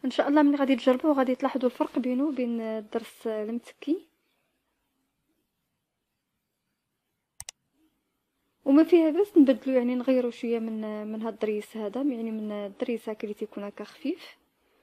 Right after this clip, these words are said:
قبل ما ننهي الدرس عندي لكم واحد الملاحظه، مثلًا بغيتو نتوما الدرس يجي كبر من هذا، يعني ما عليكم غير ت-، ديروا خمسه ديال الاعمده عوض ربعه،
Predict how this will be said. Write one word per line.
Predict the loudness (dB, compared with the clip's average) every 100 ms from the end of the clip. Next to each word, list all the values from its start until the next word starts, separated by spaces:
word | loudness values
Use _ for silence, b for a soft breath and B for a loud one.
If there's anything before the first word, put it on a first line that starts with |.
| _ _ _ _ _ _ _
قبل | 2 4
ما | 4
ننهي | 2
الدرس | -2 -4 -4
عندي | -6 0
لكم | 0 0
واحد | -6 -8
الملاحظه، | -8 -6 -4 0 2 0 b b b -2
مثلًا | 0 2 2 0
بغيتو | 0 0 0
نتوما | -4 -4 -4
الدرس | -2 -2 -4
يجي | -6 -6 -6 -8
كبر | -4 0 2
من | 2
هذا، | -2 -4 -4 -8 _ _ _ -8
يعني | -4 -2
ما | 0
عليكم | 0 2 0 0
غير | 2 2
ت-، | -2 -4 -2 -2 -4 -8 -14 _ -20
ديروا | -4 4 4 6
خمسه | 2 4 4
ديال | 4 4
الاعمده | 2 -4 -4 0 0 0
عوض | 0 2 4 4
ربعه، | 0 -2 -10